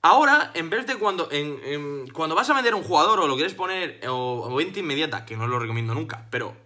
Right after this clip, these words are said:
o, o hacer un, o ponerlo en el, en el mercado, ahora en vez, en vez de,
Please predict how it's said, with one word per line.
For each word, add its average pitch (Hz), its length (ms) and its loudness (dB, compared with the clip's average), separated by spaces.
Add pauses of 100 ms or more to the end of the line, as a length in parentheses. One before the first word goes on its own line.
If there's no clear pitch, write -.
o, 127 400 -4
o 123 80 -6
hacer 180 180 -2
un, 196 220 -6
o 131 120 -2
ponerlo 165 380 0
en 143 60 -2
el, 113 340 -2
en 113 160 -8
el 113 100 -4
mercado, 190 540 4 (640)
ahora 277 320 6
en 170 100 -6
vez, 202 300 0
en 147 160 -2
vez 180 220 -6
de, 180 680 -2